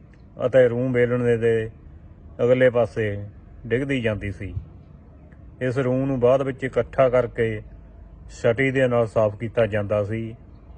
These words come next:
ਜਿਸ ਡੰਡੇ ਨਾਲ ਰੂੰ ਝੰਬ ਕੇ ਸਾਫ਼ ਕੀਤੀ ਜਾਂਦੀ ਸੀ, ਉਸ ਨੂੰ ਝੰਬਣੀ ਕਹਿੰਦੇ ਸਨ।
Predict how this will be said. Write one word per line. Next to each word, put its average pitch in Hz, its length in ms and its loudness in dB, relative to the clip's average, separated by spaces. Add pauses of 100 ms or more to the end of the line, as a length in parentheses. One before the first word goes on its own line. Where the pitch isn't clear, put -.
(880)
ਜਿਸ 120 240 0
ਡੰਡੇ 123 420 2
ਨਾਲ 131 220 4
ਰੂੰ 120 280 0
ਝੰਬ 123 340 -2
ਕੇ 113 360 -2 (200)
ਸਾਫ਼ 117 340 0
ਕੀਤੀ 120 360 -6
ਜਾਂਦੀ 107 380 -2
ਸੀ, 104 340 -8 (680)
ਉਸ 127 180 -2
ਨੂੰ 117 360 -4 (300)
ਝੰਬਣੀ 127 420 2
ਕਹਿੰਦੇ 113 300 0
ਸਨ। 95 320 -6